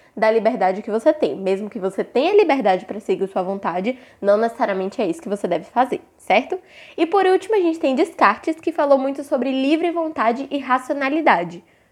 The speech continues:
que que isso quer dizer? Aqui, ele vai usar o livre-arbítrio é aquela ideia de autolegislação, a ideia de que você tem o direito de escolher as suas ações durante a sua vida,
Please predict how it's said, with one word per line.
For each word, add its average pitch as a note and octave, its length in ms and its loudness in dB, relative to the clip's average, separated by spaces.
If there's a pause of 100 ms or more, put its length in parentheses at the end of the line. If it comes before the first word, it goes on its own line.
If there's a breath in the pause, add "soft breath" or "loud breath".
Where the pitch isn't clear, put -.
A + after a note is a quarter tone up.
(160)
que F4 120 4
que E4+ 80 -12
isso D4 120 -2
quer A#3 140 2
dizer? C4+ 280 6 (540 soft breath)
Aqui, E4 540 2
ele C4+ 180 6
vai B3 200 4
usar A#3+ 180 4
o G#3 40 2
livre-arbítrio D4 960 -2 (220)
é G3+ 180 2
aquela G3 680 2
ideia F#3 360 0
de G3+ 240 -8
autolegislação, A#3+ 1200 2
a G3+ 80 2
ideia F#3+ 260 0
de F#3+ 120 -8
que G3 320 -6 (300 loud breath)
você A3 300 0
tem G#3+ 360 2
o A3 60 2
direito G3 360 0
de F#3+ 120 -6
escolher B3 840 2
as A3 140 4
suas G#3 240 0
ações G3 460 -2
durante F#3+ 340 -6
a - 20 -14
sua A#3 180 -2
vida, G3+ 300 -4